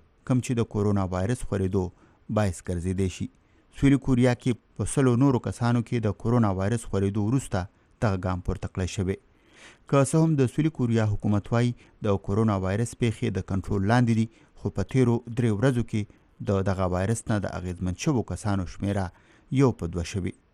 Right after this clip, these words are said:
په سویلي کوریا کې د کرونا وایرس زیاتره پیښې د ملک څلورم لوی ښار ډیګو کې د عیسائی مذهب منونکو په یو ډله کې رامنځته شوي دي. د ډیګو ښاروال خلکو ته خبرداری ورکړی چې په کورونو کې دننه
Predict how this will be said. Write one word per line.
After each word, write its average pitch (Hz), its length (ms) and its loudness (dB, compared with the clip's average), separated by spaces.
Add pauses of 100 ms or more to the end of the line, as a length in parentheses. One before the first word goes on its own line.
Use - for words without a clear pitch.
(360)
په 101 220 -2
سویلي 131 260 0
کوریا 123 320 2
کې 117 180 -2
د 104 140 -2
کرونا 101 340 0
وایرس 98 360 -2
زیاتره 95 300 -2 (100)
پیښې 117 440 -4 (260)
د 101 120 2
ملک 117 240 0
څلورم 107 420 2
لوی 117 240 4
ښار 107 240 0 (320)
ډیګو 107 360 2 (100)
کې 101 180 -4
د - 20 -2 (140)
عیسائی 123 320 0
مذهب 92 340 -2
منونکو 113 380 0
په 95 80 -2
یو 92 160 -4
ډله 92 240 0
کې 92 100 -4 (500)
رامنځته 90 440 -2
شوي 90 260 -2
دي. - 60 -4 (680)
د 135 120 2
ډیګو 147 240 4 (100)
ښاروال 110 460 2
خلکو 120 300 0
ته 92 120 -4
خبرداری 95 480 0
ورکړی 117 460 0
چې - 180 -6
په 85 160 -4
کورونو 117 340 4
کې 92 120 -4 (480)
دننه 101 280 2